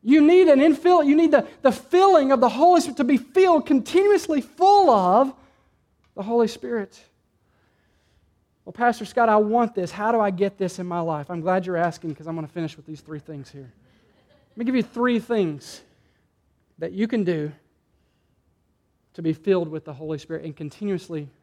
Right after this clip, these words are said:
be filled. Number one, empty yourself. Empty yourself. And this involves confessing sin.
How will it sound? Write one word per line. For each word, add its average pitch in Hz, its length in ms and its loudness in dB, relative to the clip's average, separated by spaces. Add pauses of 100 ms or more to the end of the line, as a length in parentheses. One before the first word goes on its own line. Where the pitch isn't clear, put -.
(100)
be 151 120 -12
filled. 131 380 -20
Number 180 160 -6
one, 180 380 0 (720)
empty 180 260 -8
yourself. 139 460 -12 (1700)
Empty 202 240 -6
yourself. 147 500 -10
And 165 140 -8
this 233 140 -8
involves 170 400 -4
confessing 170 520 -12
sin. 135 320 -18